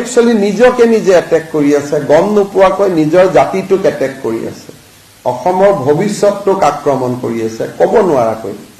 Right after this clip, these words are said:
যেতিয়া পুলিং বুথ ৱাইজ আপোনালোকে ডেটা পাব, কেনেকে ডেমোগ্ৰাফি পৰিৱৰ্তন হৈ গৈ আছে, গৈ আছে, গৈ আছে,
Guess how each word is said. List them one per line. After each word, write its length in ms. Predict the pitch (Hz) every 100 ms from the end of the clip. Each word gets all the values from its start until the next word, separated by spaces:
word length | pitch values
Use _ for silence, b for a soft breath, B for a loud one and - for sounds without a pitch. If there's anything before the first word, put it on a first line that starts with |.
| - - _ -
যেতিয়া 320 | 160 156 240 240 247
পুলিং 320 | 175 214 269 285 147
বুথ 220 | 165 269 - -
ৱাইজ 220 | 240 233 208
আপোনালোকে 500 | 196 202 202 196 202 196
ডেটা 260 | 160 156 175 170
পাব, 180 | 143 127 143 - - - - _ _ -
কেনেকে 440 | 151 180 220 226 233 156
ডেমোগ্ৰাফি 680 | 151 170 185 185 - - 196 -
পৰিৱৰ্তন 640 | 160 160 170 170 170 165 160
হৈ 140 | 139 160 -
গৈ 140 | 147 156 147
আছে, 180 | - 156 131
গৈ 140 | 143 151
আছে, 180 | 143 156 147
গৈ 140 | 135 147 139
আছে, 220 | - 120